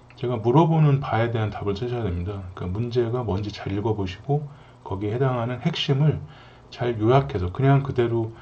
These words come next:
어, 베껴서 막 적지 마시고요.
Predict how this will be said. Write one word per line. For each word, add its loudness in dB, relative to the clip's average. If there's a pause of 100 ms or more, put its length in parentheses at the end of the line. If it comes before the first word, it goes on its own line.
(380)
어, -8
베껴서 0
막 -2
적지 -4
마시고요. -4